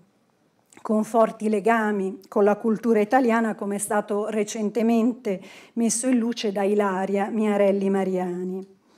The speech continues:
Nel milleottocentodiciotto, proprio in ragione della sua fama, Lorenz era stato inviato dal principe reggente, poi Giorgio quarto, in Europa per ritrarre i protagonisti della vittoria su Napoleone.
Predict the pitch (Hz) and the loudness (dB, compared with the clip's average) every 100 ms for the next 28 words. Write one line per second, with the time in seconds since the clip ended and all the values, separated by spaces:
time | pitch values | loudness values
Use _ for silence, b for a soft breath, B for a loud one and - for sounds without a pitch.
0 | B B B B 247 262 349 294 - 214 | B B B B 6 10 10 8 4 -2
1 | 233 220 220 214 - 196 185 - 202 - | -2 0 0 0 -2 -4 -4 -6 -8 -2
2 | 254 262 240 226 220 214 208 226 247 220 | -2 -2 -4 -2 0 0 2 2 2 2
3 | 190 185 185 - 196 - 208 190 185 220 | 0 0 -4 -6 -10 -4 -2 -2 -4 -6
4 | 233 B B B 294 302 247 240 254 285 | -8 B B B 6 8 8 4 2 2
5 | 294 294 233 226 233 262 262 277 226 185 | 2 2 2 4 4 4 4 4 2 0
6 | 180 - 185 196 - 220 214 220 285 285 | -6 -6 -6 -6 -2 0 2 4 2 2
7 | 226 202 190 180 220 196 190 - 185 214 | -4 -4 -4 -2 -2 0 -4 -8 -4 0
8 | 202 202 202 202 208 214 214 180 185 - | 0 2 0 0 -4 0 -2 -2 -8 -8
9 | 202 202 214 208 190 180 185 233 B B | -4 0 2 4 2 0 -6 -6 B B
10 | B B 285 294 330 311 233 185 185 202 | B B 2 4 2 4 2 2 0 0
11 | 208 226 220 247 285 254 196 170 - 233 | 0 0 0 2 2 0 0 -4 -4 0
12 | 233 247 247 285 - 208 180 180 196 196 | 2 2 0 -2 -2 -2 0 -2 -2 -2
13 | - - 226 208 214 208 180 180 180 185 | -4 -4 -2 -2 0 0 0 -4 -6 -6
14 | 190 202 | -6 -10